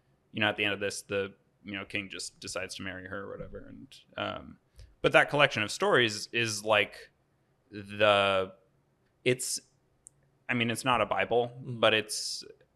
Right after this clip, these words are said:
Speaker 1: I think, a very important sort of, like, uh, it, like, uh, collection of,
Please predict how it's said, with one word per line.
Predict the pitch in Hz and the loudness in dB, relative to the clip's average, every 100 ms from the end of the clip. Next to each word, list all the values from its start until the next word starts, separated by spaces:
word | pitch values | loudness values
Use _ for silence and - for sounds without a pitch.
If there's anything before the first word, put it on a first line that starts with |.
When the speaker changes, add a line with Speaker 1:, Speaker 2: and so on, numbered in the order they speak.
| _ | _
Speaker 1:
I | 101 | 0
think, | 98 113 101 | 0 0 -2
a | |
very | 104 104 98 | 0 0 -2
important | 98 - 107 95 92 | -6 -4 -4 -4 -8
sort | 98 95 | -8 -8
of, | 92 _ | -12 _
like, | 101 92 - - _ _ _ _ _ _ _ _ | -8 -8 -12 -20 _ _ _ _ _ _ _ _
uh, | 101 92 104 - _ - _ - | -8 -6 -10 -14 _ -20 _ -8
it, | 92 - - | -8 -8 -16
like, | - 92 87 _ - _ 90 | -8 -8 -8 _ -20 _ -16
uh, | 87 - | -16 -16
collection | - 104 107 - 104 95 95 | -4 -2 0 -2 -6 -6 -8
of, | 95 95 95 | -6 -6 -6